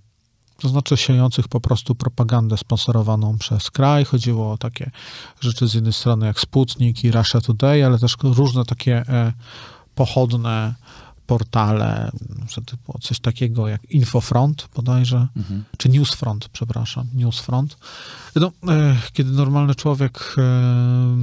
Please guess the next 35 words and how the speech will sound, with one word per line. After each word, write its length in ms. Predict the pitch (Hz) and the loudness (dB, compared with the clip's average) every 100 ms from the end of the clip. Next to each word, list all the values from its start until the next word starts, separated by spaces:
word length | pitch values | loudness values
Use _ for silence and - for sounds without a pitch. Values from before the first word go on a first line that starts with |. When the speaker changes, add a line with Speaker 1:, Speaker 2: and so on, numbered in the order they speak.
| 123 123 123 123 120 | 2 2 2 2 0
Speaker 1:
dosyć 380 | 127 - 120 127 | 0 -2 0 0
oz-, 160 | 117 131 | 2 2
obeznany 800 | 127 131 123 135 135 127 120 113 | 2 2 2 2 2 2 2 2
z 60 | 113 | 2
rynkiem 280 | 123 120 123 | 0 0 2
medialnym 500 | 120 123 127 123 120 | 2 4 4 2 2
słyszy 320 | - - 131 | -2 0 0
nazwę 320 | 127 117 120 | 2 2 2
Newsfront, 640 | 127 139 - 127 127 147 - | 4 2 0 0 0 0 -2
to 100 | 135 | 0
od 60 | |
razu 240 | 147 143 127 | 2 2 2
można 220 | 120 127 | 2 0
sobie 260 | - 127 | 0 0
pomyśleć, 520 | 117 123 127 - 131 120 | 2 0 2 2 0 -2
że 60 | |
to 100 | 123 | 0
nie 180 | 147 165 | 2 4
jest 380 | 123 117 - - | 2 0 -8 -6
może 380 | 117 113 117 117 | -2 2 2 4
źródło 300 | 117 113 117 | 2 4 4
najbardziej 380 | 117 120 117 117 | 4 2 2 2
obiektywne 580 | 120 - 131 113 113 | 0 0 -2 0 0
i 60 | 117 | 2
rzetelne, 500 | 120 131 120 113 135 | 2 2 0 2 0
tylko 200 | 131 117 | -2 -2
może 400 | 120 165 202 185 | 0 0 2 2
mieć 220 | 165 143 | 2 2
coś 240 | - 156 - - - - - - - 117 | 0 -2 -2 -14 -16 -16 -18 -16 -4 0
może 240 | 156 165 | 2 4
mieć 140 | 156 | 2
jakąś 240 | 147 156 - | 2 0 0
prawdę 360 | - 175 123 | 0 2 2
do 100 | 117 | 2
przekazania, 640 | 117 - 143 113 113 131 | 0 0 0 2 2 0